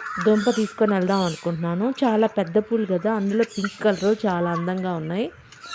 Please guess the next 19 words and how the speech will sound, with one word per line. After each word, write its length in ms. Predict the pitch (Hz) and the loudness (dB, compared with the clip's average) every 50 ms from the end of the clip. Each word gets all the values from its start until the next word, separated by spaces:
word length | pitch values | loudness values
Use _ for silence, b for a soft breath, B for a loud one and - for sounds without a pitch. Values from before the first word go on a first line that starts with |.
| - - - - | -16 -16 -8 -4
ఒకటన్నా 380 | 185 185 185 175 202 208 214 220 | -4 -2 0 0 2 2 2 2
తీసుకెళ్ళి 500 | 214 233 220 202 - - 220 214 220 247 247 | 2 0 -2 -4 -2 0 0 2 2 2 2
ఇంట్లో 220 | 226 202 - 202 | 2 2 2 0
పెట్టుకుందాం 520 | 196 - 185 - - - 202 202 202 196 185 | 0 0 -4 -6 -4 -2 0 2 2 2 0
అనుకుంటున్నాను. 640 | 175 160 147 - 160 156 147 156 156 165 170 185 226 302 370 - - - - - - - - - - - - - - - | 0 -2 -4 -6 -8 -6 -6 -6 -4 -2 -2 0 0 -2 -2 -6 -12 -18 -18 -18 -18 -16 -16 -16 -16 -16 -16 -16 -12 -8
వెతుకుతున్నాము, 720 | - 208 - 226 233 220 - 254 240 233 214 190 185 208 247 277 | -6 -6 -2 -2 -2 0 0 0 0 2 0 0 -2 -2 -2 -2
ఏదన్నా 440 | 285 254 214 190 202 196 202 220 254 320 415 415 _ _ _ _ - 165 160 - _ - 175 | 0 0 0 0 0 0 0 -2 -2 -4 -8 -10 _ _ _ _ -18 -18 -18 -18 _ -12 -6
దుంప 280 | 170 196 202 196 208 | -2 -2 -2 -2 -2
దొరుకుతుందేమోనని, 1120 | 208 185 202 185 180 190 175 - 202 202 196 190 185 175 175 170 165 165 165 170 180 220 294 359 - - - - - - - - - - - - - - - - - - - - - - - - - - _ - - | -2 -2 -2 -2 -2 -4 -4 -2 0 2 2 2 0 0 -2 -2 -4 -4 -4 -4 -4 -4 -6 -8 -10 -14 -14 -16 -16 -16 -16 -16 -14 -14 -12 -12 -12 -14 -14 -14 -16 -18 -14 -12 -12 -12 -14 -16 -18 -20 _ -12 -8
కానీ 280 | 185 190 202 220 240 254 254 226 | -6 -4 -2 -2 -2 -2 -2 -4
ఎక్కడ 240 | 196 185 - - 196 | -4 -6 -4 -4 -6
కనపడలేదు. 600 | 196 - 190 190 180 - 208 190 185 185 185 180 175 - | -4 -4 -4 -6 -6 -4 -4 -4 -2 -2 -4 -6 -6 -6
చాలా 400 | - 185 180 180 180 185 202 220 208 | -6 -4 -4 -4 -4 -4 -2 -2 -2
లోతుగా 480 | 202 190 185 185 190 190 220 220 220 | -2 0 0 -2 -2 0 0 2 2
ఉన్నాయి, 440 | 202 175 165 160 160 160 165 185 226 233 | 2 0 -2 -4 -6 -8 -8 -8 -8 -8
కూరుకుపోయి 580 | - - 214 208 214 202 202 - 214 196 185 | -4 -2 0 0 0 -2 -4 -2 -2 0 0
ఉన్నాయి, 420 | 175 160 160 160 160 165 185 226 277 349 349 _ b b b b b b b b b - | -2 -4 -6 -8 -8 -8 -6 -8 -8 -8 -12 _ b b b b b b b b b -4
బయటికి 320 | 175 185 185 180 202 202 | -2 -2 -2 -2 -2 -2
రావట్లేదు. 680 | 185 180 170 170 175 180 180 175 170 165 160 156 185 220 | -2 -2 -4 -4 -6 -6 -6 -8 -8 -8 -8 -8 -6 -6